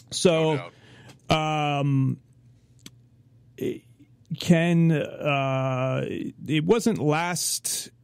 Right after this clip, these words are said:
Speaker 1: it was the time before that you had your pool tournament. So you were with us a couple weeks ago. So it's only been a couple weeks since you've been with us.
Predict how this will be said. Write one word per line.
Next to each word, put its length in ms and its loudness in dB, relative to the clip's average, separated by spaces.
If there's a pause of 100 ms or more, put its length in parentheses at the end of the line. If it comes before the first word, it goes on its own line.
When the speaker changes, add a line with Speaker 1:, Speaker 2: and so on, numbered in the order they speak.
(100)
Speaker 1:
it 120 2
was 160 4
the 100 4
time 300 2
before 500 2
that 160 0
you 160 2
had 340 0
your 280 -2
pool 340 0
tournament. 540 -2
So 140 0
you 180 6
were 160 4
with 240 2
us 160 0
a 20 0
couple 300 -2
weeks 200 -4
ago. 160 0
So 140 4
it's 120 0
only 180 0
been 160 4
a 80 2
couple 280 0
weeks 280 -2
since 320 0
you've 140 2
been 360 2 (480)
with 400 4
us. 460 -2